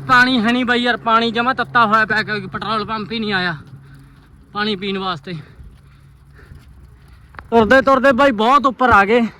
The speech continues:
ਉਹ ਸਾਹਮਣੇ ਸਾਨੂੰ ਪੁਲ ਦਿਖਦੇ ਆ, ਉੱਥੋਂ ਆਏ ਆਂਗੇ। ਪਿੱਛੇ ਜਿਹੜੀ ਆਪਾਂ ਵੀਡੀਓ ਬਣਾਈ ਸੀ ਉਹ ਪੁਲਾਂ ਦੀ ਵੀ ਬਹੁਤ ਉੱਚੇ ਆ ਬਣੀ ਜਾਂਦੇ ਹੈਗੇ, ਉੱਥੋਂ ਇੱਥੇ ਆ ਗਏ।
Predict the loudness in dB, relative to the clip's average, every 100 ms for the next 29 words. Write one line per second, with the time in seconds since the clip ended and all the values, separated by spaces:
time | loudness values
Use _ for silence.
0 | -20 -20 _ _ -20 -20 -18 -6 0 2
1 | 2 4 2 2 0 0 -2 -2 -2 0
2 | 0 2 2 0 -2 -14 -20 -20 -20 -18
3 | -2 0 2 4 6 6 6 4 2 0
4 | -4 -10 -8 -8 -10 -14 -12 -4 -2 4
5 | 6 8 6 6 6 8 6 6 6 4
6 | 6 4 6 6 6 4 2 4 4 4
7 | 2 2 4 4 4 4 4 4 4 4
8 | 2 0 -6 -12 -10 -8 -8 -8 -6 -2
9 | 2 4 2 -2 -2 0 2